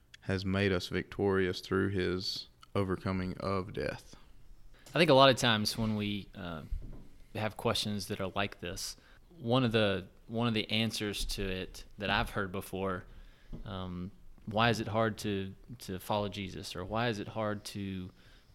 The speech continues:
Speaker 2: um, not do the things that we know we're supposed to do?" Uh, three answers that are thrown out, uh,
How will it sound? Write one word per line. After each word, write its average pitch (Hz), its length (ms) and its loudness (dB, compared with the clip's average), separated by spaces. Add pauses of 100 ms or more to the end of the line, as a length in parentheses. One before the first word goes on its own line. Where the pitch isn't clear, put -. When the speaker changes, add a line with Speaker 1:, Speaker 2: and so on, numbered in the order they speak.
Speaker 2:
um, 95 500 -8
not 110 460 2
do 110 160 0
the 107 100 -2
things 107 440 -2
that 95 120 -2
we 98 140 -2
know 104 160 0
we're 98 100 -2
supposed - 380 -4
to 92 80 -8
do?" 92 320 -4 (680)
Uh, - 200 -12
three 147 200 6
answers 123 360 4
that 110 100 4
are 104 100 4
thrown 117 360 2
out, 101 360 4 (640)
uh, 76 300 -16